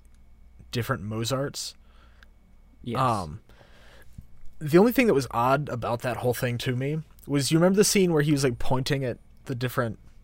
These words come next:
Speaker 1: composers and saying, like, "I just wanted to look at Mozart while
Speaker 2: Yeah,
Speaker 1: I
Speaker 2: he
Speaker 1: practice a song"? He was never told which one was Mozart.
Speaker 2: That's fair.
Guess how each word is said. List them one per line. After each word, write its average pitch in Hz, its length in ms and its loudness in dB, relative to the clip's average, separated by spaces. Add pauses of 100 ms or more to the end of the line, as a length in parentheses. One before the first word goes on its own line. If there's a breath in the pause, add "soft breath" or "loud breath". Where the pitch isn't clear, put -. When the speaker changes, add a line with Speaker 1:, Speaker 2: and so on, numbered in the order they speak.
(180)
Speaker 1:
composers 120 600 -2
and 113 100 -4
saying, 123 260 -2
like, 113 160 -2
"I 151 100 -2
just 151 200 -4
wanted 147 100 -2
to 131 60 -2
look 131 140 -4
at - 60 -6
Mozart 117 480 -2 (1160)
while 113 280 -2
Speaker 2:
Yeah, 107 80 4
Speaker 1:
I 113 80 0
Speaker 2:
he 113 40 -2
Speaker 1:
practice - 400 -2
a 113 60 -6
song"? 117 380 -4 (640 loud breath)
He 214 200 2
was 226 160 4
never 240 200 8
told 196 300 4
which 143 220 0
one 139 120 -2
was 113 160 -6
Mozart. 131 540 -2 (300)
Speaker 2:
That's - 280 -10
fair. - 260 -12